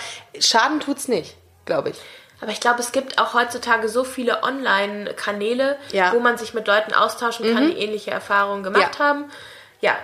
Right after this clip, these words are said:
Speaker 2: Und was mir noch anfängt, natürlich auch eine gewisse Ablenkung, wenn nicht nur, also nicht, das heißt nicht die Gefühle unter den Teppich kehren, mit Freunden Spaß haben. Also
Speaker 1: Karneval ist halt super,
Speaker 2: Ja.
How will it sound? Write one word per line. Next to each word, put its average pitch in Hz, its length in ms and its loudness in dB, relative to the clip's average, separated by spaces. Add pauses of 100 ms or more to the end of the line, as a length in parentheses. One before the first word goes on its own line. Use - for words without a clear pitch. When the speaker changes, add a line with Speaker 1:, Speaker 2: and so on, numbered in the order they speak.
(1080)
Speaker 2:
Und 240 260 0
was 247 260 2
mir 233 160 -2
noch 220 120 -2
anfängt, 220 320 0
natürlich 233 420 -2
auch 247 180 4
eine 240 100 0
gewisse 202 320 -2
Ablenkung, 240 640 -2
wenn 180 160 2
nicht 185 240 -6
nur, 208 300 4
also 190 180 -2
nicht, 202 320 -6
das 196 140 -8
heißt 190 200 -4
nicht 202 220 -10
die 202 40 -14
Gefühle 214 300 -6
unter 202 220 -4
den 196 260 -6 (240)
Teppich 262 340 -6
kehren, 285 300 4 (440)
mit 208 200 -2
Freunden 190 300 0
Spaß 185 360 0
haben. 254 320 0
Also 202 160 -6
Speaker 1:
Karneval 208 380 4
ist 185 100 -8
halt 170 160 -6
super, 185 440 -4
Speaker 2:
Ja. 240 160 0